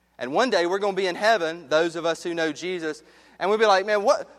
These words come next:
what is that cat doing there? I mean, you know, I know the folks, you know, he slept with, or I know the crooked deals he did."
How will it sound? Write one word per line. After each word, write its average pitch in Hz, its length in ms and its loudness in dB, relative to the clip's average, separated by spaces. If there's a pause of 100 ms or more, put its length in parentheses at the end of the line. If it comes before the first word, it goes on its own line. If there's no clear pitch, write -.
what 294 180 4
is 226 100 -2
that 277 160 0
cat 226 280 0
doing 190 420 -2
there? 165 320 2
I 160 60 4
mean, 196 240 -2
you 202 60 -4
know, 202 60 4
I 220 160 4
know 277 360 2
the 247 80 -4
folks, 226 360 -2
you 214 80 -4
know, 208 120 0
he 233 120 -2
slept 202 380 0
with, 202 220 0
or 190 40 0
I 208 100 2
know 247 300 2
the 214 120 -4
crooked 202 280 -4
deals 208 300 2
he 240 140 -6
did." 196 420 0